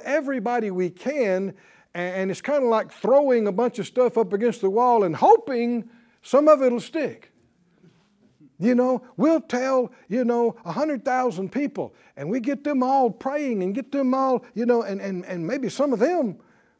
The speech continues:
w-, will get it done. No, no, no. What you will find is that the majority are wrong on spiritual things again and again. When the twelve spies went,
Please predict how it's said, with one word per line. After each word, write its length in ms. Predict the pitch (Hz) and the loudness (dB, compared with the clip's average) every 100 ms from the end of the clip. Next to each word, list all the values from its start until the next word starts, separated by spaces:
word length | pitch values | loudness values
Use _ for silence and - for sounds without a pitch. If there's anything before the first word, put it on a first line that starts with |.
| - | -18
w-, 180 | - 165 | -10 -4
will 100 | 170 | -4
get 180 | 170 285 | -2 -2
it 100 | 254 | 2
done. 380 | 302 339 180 92 _ _ _ _ _ _ _ - | 4 4 0 -4 _ _ _ _ _ _ _ -14
No, 300 | 135 117 117 _ _ _ _ | -12 -12 -16 _ _ _ _
no, 440 | 131 139 139 131 - _ _ | -14 -10 -10 -12 -18 _ _
no. 300 | 131 151 156 185 | -8 -6 -4 -4
What 220 | 202 247 | -6 -4
you 60 | |
will 140 | 233 202 | -4 -4
find 580 | - 190 123 98 123 _ _ _ _ _ _ - | -4 -6 -6 -12 -20 _ _ _ _ _ _ -12
is 220 | 151 131 | -10 -8
that 160 | 170 147 | -8 -8
the 60 | |
majority 840 | 139 131 117 185 175 131 - 110 117 _ _ _ | -10 -8 -4 -2 -2 -4 -10 -20 -20 _ _ _
are 140 | 123 120 | -14 -12
wrong 440 | 127 170 139 90 98 _ _ _ _ _ _ | -10 -10 -10 -14 -20 _ _ _ _ _ _
on 180 | 131 139 | -12 -12
spiritual 540 | - - 151 135 - 127 | -12 -6 -6 -6 -10 -12
things 500 | 139 135 135 131 - _ - | -8 -8 -8 -12 -16 _ -16
again 640 | 127 107 139 156 156 151 143 _ _ - | -14 -10 -6 -6 -6 -8 -14 _ _ -14
and 200 | 135 135 | -10 -10
again. 460 | 120 139 139 113 - | -8 -8 -8 -10 -6
When 140 | 175 | -4
the 60 | 160 | -4
twelve 360 | - 185 202 | -4 -2 -2
spies 480 | - - 214 214 196 | -4 -4 -2 -2 -2
went, 380 | 208 269 269 | 2 2 2